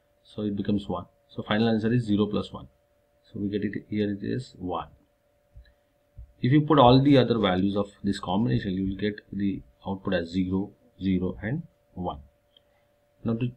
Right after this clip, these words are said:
verify whether this truth table is correct or not, we are going to use the simulator. There we are going to provide this input to the X nor gate and we'll check whether we get this output or not. So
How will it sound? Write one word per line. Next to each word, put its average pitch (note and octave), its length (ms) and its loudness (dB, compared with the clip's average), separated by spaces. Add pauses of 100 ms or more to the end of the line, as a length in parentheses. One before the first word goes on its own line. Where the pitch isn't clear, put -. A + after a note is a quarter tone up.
(120)
verify C3 480 4 (160)
whether G#2 300 0
this A2 260 -2
truth - 240 -6
table A2+ 220 2
is A2 100 -2
correct F#2+ 320 -4
or G2+ 60 0
not, G2+ 320 -4
we G2+ 140 2
are F#2+ 40 0
going G#2+ 220 0
to B2 80 0
use A#2 240 4
the A#2+ 80 0
simulator. A2 580 0 (720)
There G#2+ 320 2 (100)
we G2+ 100 -6
are G2+ 80 -2
going G#2+ 240 -2
to A2 60 -2
provide G#2 380 2
this G2 120 2
input G2+ 400 -2 (800)
to G#2+ 80 -4
the G#2 300 -2 (200)
X - 200 -10
nor A2 180 2
gate F#2 240 -4 (100)
and F#2+ 200 -6
we'll G2 140 -4 (100)
check G#2+ 180 -2 (500)
whether G2+ 200 -2
we G#2 120 0
get F#2+ 180 -2
this G2+ 180 -6
output - 360 -12
or F#2 240 -8 (100)
not. F2+ 160 -14 (1200)
So G2+ 200 -6